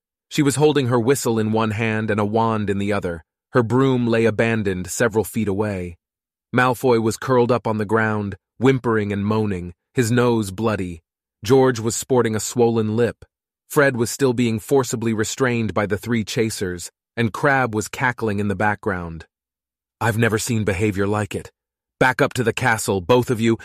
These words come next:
and straight to your head of house's office. Go, now!" Harry and George marched off the pitch, both panting, neither saying a word to each other. The howling and jeering of the crowd grew fainter and fainter until they reached the entrance hall,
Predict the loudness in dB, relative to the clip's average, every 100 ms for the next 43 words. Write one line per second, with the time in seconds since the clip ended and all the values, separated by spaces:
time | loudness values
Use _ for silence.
0 | -4 -2 -2 -2 2 2 0 2 2 4
1 | 2 2 0 0 2 2 2 0 -6 -8
2 | _ _ 0 4 4 4 0 -10 -2 2
3 | 4 4 2 -2 -8 _ _ _ _ _
4 | _ _ _ 0 2 4 0 0 2 2
5 | 0 0 0 0 -2 -2 -2 -8 -4 -4
6 | -4 -8 -14 _ 2 2 2 -2 -4 -2
7 | -2 -6 -8 _ _ -2 0 2 0 2
8 | 0 2 2 2 2 0 -6 -6 -6 -6
9 | -6 -8 _ _ _ _ _ 0 4 4
10 | 4 2 0 -2 0 2 2 0 -2 -4
11 | -2 0 0 0 -2 -2 -2 0 0 0
12 | -2 -2 -2 -2 -2 -2 -2 -2 0 0
13 | 2 0 0 -4 -6 -6 -2 -2 -2 -6
14 | -6 -4 -4 -4